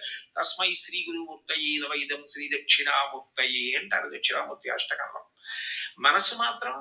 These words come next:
ఆయన ప్రభావం, వాక్కు ఆయన ఇచ్చినది. నేను ఇప్పుడు దీనికి ఇలా వ్యాఖ్యానం చేయాలంటే నేను ఎన్ని రోజులు చదువుకున్నాను దాన్ని?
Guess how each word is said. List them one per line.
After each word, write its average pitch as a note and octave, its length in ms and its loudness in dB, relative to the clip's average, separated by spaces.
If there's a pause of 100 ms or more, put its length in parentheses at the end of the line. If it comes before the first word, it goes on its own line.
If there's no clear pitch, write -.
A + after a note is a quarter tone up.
(600)
ఆయన - 180 2
ప్రభావం, - 680 -2
వాక్కు C4+ 640 0 (680)
ఆయన G#3 320 6
ఇచ్చినది. - 760 0 (480)
నేను C#3+ 120 6
ఇప్పుడు D3 260 -2
దీనికి C#3+ 300 2
ఇలా D3+ 160 6
వ్యాఖ్యానం D#3 640 4
చేయాలంటే D#3+ 840 2
నేను C#3+ 160 6
ఎన్ని D3+ 340 2
రోజులు G3 440 -2
చదువుకున్నాను G4 400 -4
దాన్ని? A#3 520 -8